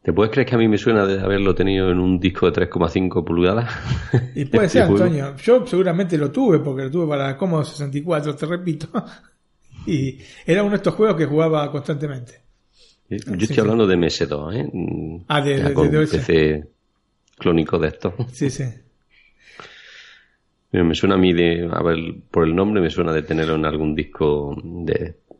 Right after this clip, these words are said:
Speaker 1: tres coma cinco pulgadas.
Speaker 2: Ya estas versiones eran versiones, la, la versión para D O S, para Amiga, etcétera, eran versiones que estaban mucho más, em, trabajadas desde el pi-, desde el aspecto gráfico, obviamente por la potencia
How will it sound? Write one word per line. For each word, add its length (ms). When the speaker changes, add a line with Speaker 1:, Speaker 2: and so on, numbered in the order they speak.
Speaker 1:
tres 160
coma 240
cinco 300
pulgadas. 500
Speaker 2:
Ya 140
estas 240
versiones 420
eran 180
versiones, 360
la, 120
la 140
versión 300
para 560
D 180
O 100
S, 460
para 220
Amiga, 260
etcétera, 400
eran 160
versiones 280
que 60
estaban 240
mucho 260
más, 420
em, 600
trabajadas 640
desde 120
el 60
pi-, 140
desde 220
el 40
aspecto 320
gráfico, 640
obviamente 480
por 220
la 120
potencia 600